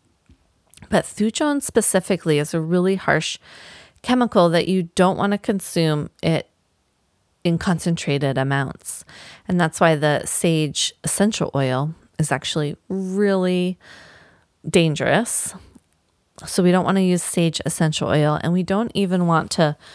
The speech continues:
concentrate our sage tea to a huge degree or make a sage infusion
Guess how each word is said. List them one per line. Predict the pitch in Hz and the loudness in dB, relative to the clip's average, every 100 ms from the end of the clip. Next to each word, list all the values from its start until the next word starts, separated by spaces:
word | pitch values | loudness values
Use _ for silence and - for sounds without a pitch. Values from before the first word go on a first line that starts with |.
| - _ - | -20 _ -8
concentrate | - 202 - 196 - 175 - 165 | -2 -2 0 -2 2 0 0 0
our | 165 | -2
sage | - 160 151 - | 0 -2 -2 -6
tea | - 170 | -4 -2
to | 156 170 | -2 -2
a | 160 | -2
huge | - 196 165 - | -2 -2 -2 -2
degree | 165 156 151 143 - | -4 -2 -4 -2 -2
or | |
make | 165 160 165 | 0 -2 -4
a | |
sage | - 165 160 - | -4 -2 -2 -2
infusion | 147 - 170 151 135 135 | -6 -2 -2 0 -2 -4